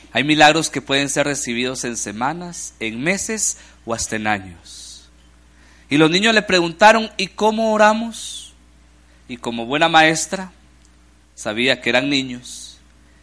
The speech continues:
y sabía que lo único que sabían rezar era una tradición croata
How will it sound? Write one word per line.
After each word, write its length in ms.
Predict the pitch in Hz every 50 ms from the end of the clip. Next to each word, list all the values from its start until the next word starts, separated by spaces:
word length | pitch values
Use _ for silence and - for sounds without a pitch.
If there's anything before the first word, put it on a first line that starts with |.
| _ _
y 60 | -
sabía 420 | 98 - 107 101 104 113 131 131 -
que 120 | - 110
lo 100 | 107 98
único 380 | 104 120 131 139 135 139 110 -
que 100 | 110 104
sabían 400 | - 101 107 110 123 127 135 131
rezar 480 | 123 113 - - - 139 143 147 - -
era 180 | 113 123 127
una 220 | 131 135 127 117 -
tradición 760 | 113 107 104 101 104 101 - - 117 117 113 113 120 120 117
croata 640 | - 101 98 98 104 120 120 - - 110 113 113